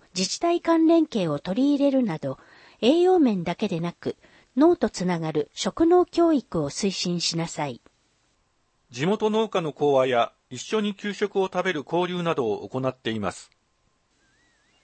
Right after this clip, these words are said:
Speaker 1: 給食室での石鹸使用の徹底。学校給食で使う食器などは、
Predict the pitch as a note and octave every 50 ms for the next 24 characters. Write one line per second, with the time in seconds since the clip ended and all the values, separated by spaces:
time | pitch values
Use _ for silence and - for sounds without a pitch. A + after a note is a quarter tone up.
0 | _ _ _ - - D4+ F4 F4+ - G4 - - G4+ - - - - A3 - E3+
1 | D#3 D3 C#3+ - - F3 - _ - D#4+ E4 D#4+ D4+ - - C4 C4+ C4+ C4 B3+
2 | B3 A#3+ A#3 - - F#3 F3+ _ _ - F3 E3 D#3 D3 C#3+ C3+ - _ _ _
3 | _ _ _ _ _ _ _ _ _ _ _ _ _ _ _ - - G#3+ A3 -
4 | - F4 F4 F4 - - F#4+ F#4+ - - D4 - A#3 F#3 F3+ E3+ - - - -
5 | F3+ E3+ E3 D#3+ - F#3 E3+ - - - C4 C4 C4 B3+ G#3+ E3+ D3 C#3+ C#3+